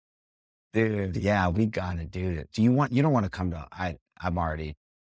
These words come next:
I'm already trying to bug you too much about travel. But Austin would be a strategic,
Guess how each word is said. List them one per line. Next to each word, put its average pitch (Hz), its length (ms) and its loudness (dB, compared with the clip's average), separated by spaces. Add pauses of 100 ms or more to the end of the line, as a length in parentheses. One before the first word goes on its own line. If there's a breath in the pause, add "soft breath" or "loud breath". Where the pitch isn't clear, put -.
(120)
I'm 90 160 2
already 80 240 2
trying 78 300 -4
to 76 80 -4
bug 80 180 -2 (180)
you 82 120 -2
too - 160 -6
much 78 240 -4
about 73 260 -4
travel. 78 260 -6 (200)
But 101 100 -2
Austin 160 480 0
would 175 140 0
be 156 140 2
a 151 40 2
strategic, 175 720 -2